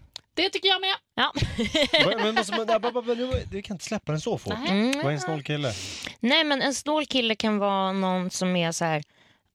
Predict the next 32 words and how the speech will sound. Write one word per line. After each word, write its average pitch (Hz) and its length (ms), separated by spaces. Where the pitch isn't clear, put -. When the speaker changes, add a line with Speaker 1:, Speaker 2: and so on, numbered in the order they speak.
Speaker 2:
"Ja, 214 380
eh, 208 140
ja, 196 340
nu 226 160
köpte - 380
jag 180 500
en 180 200
kaffe - 380
till - 140
dig 165 180
här, 156 180
så - 140
du 185 140
får 170 340
swisha - 420
tretton 175 420
kronor, 165 520
och 165 340
jag 185 280
bjöd 170 220
dig 160 80
på - 120
den 170 140
där 170 220
ölen, 165 400
så 175 120
du 170 120
får 170 160
nog 156 140
ta 170 120
nästa." 160 540
Och, 147 240